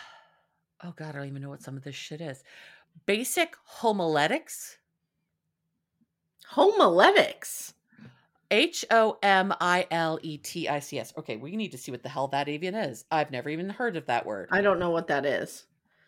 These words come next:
Speaker 1: Uh, the art of preaching or writing sermons. Okay.
Speaker 2: Okay. All right.
Speaker 1: Okay. Okay.
Speaker 2: Okay.
Speaker 1: Just never knew that term. Okay, that's
Speaker 2: Okay.
Speaker 1: fine. Oh, sophomore year, you get to take a, a two cre-, credit class on cults.
Speaker 2: Oh, no. What is taught in cults?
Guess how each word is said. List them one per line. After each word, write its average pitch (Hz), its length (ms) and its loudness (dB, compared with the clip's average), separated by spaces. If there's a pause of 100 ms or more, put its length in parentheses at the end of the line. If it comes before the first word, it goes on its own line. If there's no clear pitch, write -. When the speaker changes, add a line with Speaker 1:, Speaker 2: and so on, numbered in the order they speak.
(140)
Speaker 1:
Uh, 214 520 4
the 214 200 -6
art 277 220 8
of 339 160 -4
preaching 254 460 0
or 202 80 4
writing 180 360 6
sermons. 127 580 -4
Okay. 151 240 4 (520)
Speaker 2:
Okay. 247 320 2 (180)
All 349 60 4
right. 220 300 6 (180)
Speaker 1:
Okay. 233 140 6
Okay. - 80 -2 (120)
Speaker 2:
Okay. 202 100 -2 (200)
Speaker 1:
Just 208 160 -6
never 185 160 2
knew 170 80 -4
that 139 180 0
term. - 180 -10 (140)
Okay, - 140 -4
that's - 180 -2
Speaker 2:
Okay. - 120 -6
Speaker 1:
fine. - 40 -18 (580)
Oh, 622 160 8 (280)
sophomore 427 460 4
year, 294 200 2
you 294 200 -4
get - 160 -2
to 453 120 -6
take 427 200 -2 (240)
a, 415 40 6
a - 20 0
two 370 200 4
cre-, 427 140 -2 (180)
credit - 320 8
class 349 320 2
on 285 220 4 (240)
cults. - 500 2 (480)
Speaker 2:
Oh, 294 180 6 (320)
no. 277 1080 8 (340)
What 523 220 12
is 587 200 4
taught 508 320 8
in 508 140 4
cults? - 960 6